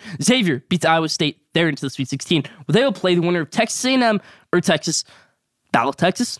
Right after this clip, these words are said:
It's gonna be a really fun game, but it's up in Des Moines, Iowa, so that's a little bit funny right there. I like Texas this one over Texas A and M. Close game,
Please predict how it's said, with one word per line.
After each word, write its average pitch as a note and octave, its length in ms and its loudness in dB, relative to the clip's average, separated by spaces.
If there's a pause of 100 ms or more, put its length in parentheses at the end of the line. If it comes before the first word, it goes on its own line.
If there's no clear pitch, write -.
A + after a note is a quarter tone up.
It's - 100 -16
gonna E3 160 2
be D#3 40 2
a D3 60 2
really E3 180 2
fun F#3+ 200 0
game, D#3 220 0
but D#3 60 -2
it's D3 100 -4
up D#3 100 0
in D#3+ 120 2
Des C3+ 40 2
Moines, E3+ 300 4
Iowa, C3+ 460 0
so - 100 -4
that's C#3 160 0
a C#3+ 60 -2
little B2+ 60 0
bit C3+ 200 0
funny C#3 240 0
right C3 160 -2
there. C#3 160 0 (320)
I G#3+ 80 4
like A3+ 160 2
Texas F3+ 360 -4
this F#3+ 200 0
one F#3 220 2
over F3+ 160 2
Texas E3 300 -2
A E3 100 0
and D3+ 80 0
M. D3 140 0
Close A#3+ 360 0
game, G3+ 300 0